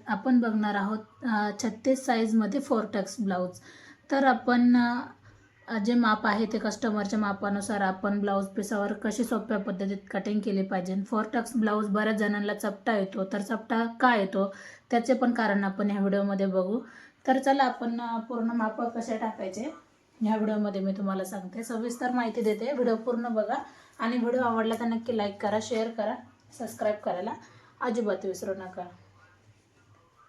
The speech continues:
तर कस्टमरचा हा मापाचा ब्लाऊज आहे. जास्त टाइमपास होतो म्हणून मग मी अगोदर सगळं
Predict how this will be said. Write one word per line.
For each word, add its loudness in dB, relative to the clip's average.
तर 2
कस्टमरचा 2
हा -2
मापाचा 2
ब्लाऊज 4
आहे. 0
जास्त 2
टाइमपास 0
होतो -2
म्हणून 2
मग 2
मी 2
अगोदर 0
सगळं 0